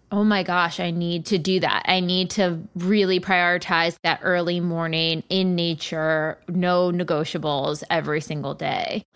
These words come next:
And I feel like the beach is one of the most grounding places you can go because you have so many things, the air, the water, the sand, the ions from it, the sun, like, there's so many nutrients your body's just getting.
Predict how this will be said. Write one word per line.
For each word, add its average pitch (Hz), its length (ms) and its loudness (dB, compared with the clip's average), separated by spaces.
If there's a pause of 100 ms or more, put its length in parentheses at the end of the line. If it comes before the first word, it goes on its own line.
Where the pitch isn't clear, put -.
(180)
And 349 160 2
I 330 120 2
feel 302 140 0
like 233 120 2
the 208 100 0
beach 214 320 0
is 196 120 -2
one 185 160 0
of 180 120 -2
the 180 300 0
most 202 560 2
grounding 170 640 0
places 165 500 -2
you 160 80 -2
can 175 220 -4
go 160 260 2
because 175 500 0
you 180 120 0
have 170 240 0
so 170 180 -2
many 165 240 -4
things, 165 460 -6 (320)
the 190 280 0
air, 202 520 2
the 190 120 -2
water, 185 960 2
the 175 540 0 (120)
sand, 185 960 0
the 208 180 0
ions 208 520 2
from 185 220 0
it, 175 120 -4
the 185 100 -2
sun, 202 540 0
like, 170 160 -4
there's 180 180 -2
so - 340 0
many 190 240 2
nutrients 170 720 -2
your 170 80 -2
body's 156 360 0
just - 260 -8
getting. 160 440 -2